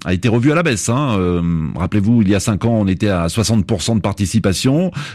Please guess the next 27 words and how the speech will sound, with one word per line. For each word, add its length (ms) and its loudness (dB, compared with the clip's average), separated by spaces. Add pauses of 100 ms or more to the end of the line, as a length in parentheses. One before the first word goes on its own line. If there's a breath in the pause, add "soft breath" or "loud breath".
Cette 240 -2
année, 520 2
on 220 0
est 140 2
à 100 0
un 100 0
peu 140 0
moins 280 2
de 120 0
cinquante 480 -2
et 80 2
un 160 0
pour 240 -4
cent. 200 0
On 40 0
va 80 2
essayer 180 0
de 40 -4
comprendre 380 0
là 80 2
aussi, 420 0
euh, 80 0
ce 120 -4
qui 300 0
s'est 180 0
passé 420 0 (300 loud breath)
dimanche 560 2